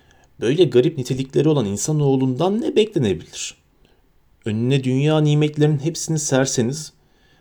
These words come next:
başı kaybolana, hatta su yüzüne ufak ufak kabarcıklar çıkana kadar saadet deryasına gömseniz, çalışmaya ihtiyacı olmayacak derecede refahını sağlasanız da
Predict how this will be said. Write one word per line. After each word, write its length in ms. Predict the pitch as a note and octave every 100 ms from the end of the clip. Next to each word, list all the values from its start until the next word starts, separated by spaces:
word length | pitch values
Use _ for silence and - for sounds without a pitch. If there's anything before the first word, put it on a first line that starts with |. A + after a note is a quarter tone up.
| _
başı 280 | - C3+ D3+
kaybolana, 680 | D3 B2 C3 B2 B2 A#2 G#2 - _
hatta 540 | G2+ - C3+ B2 - - - -
su 240 | - B2+
yüzüne 400 | C3 B2+ B2+ C3+
ufak 260 | - D3 C#3+
ufak 260 | - -
kabarcıklar 760 | A#2 G#2+ A2+ A2+ - C#3 C#3 C#3
çıkana 380 | - - C3 D3
kadar 280 | C#3 B2+
saadet 540 | B2 - G#2+ G#2 C3+ C#3
deryasına 600 | A#2 A#2 A#2+ A#2 - C3
gömseniz, 720 | C3 A#2 G2+ - E2 - - _ _ _ _ _ _ -
çalışmaya 460 | G#2+ A2 C#3 C3 C3
ihtiyacı 600 | A2+ - C#3 C3+ A#2+ B2
olmayacak 640 | B2 C3+ C3+ B2+ C3+ -
derecede 460 | - A#2 A2+ A#2+ A2
refahını 440 | G2 - A2 B2
sağlasanız 720 | B2+ A#2+ A#2 A#2+ A#2+ C3+ A#2+
da 180 | G#2+ G2+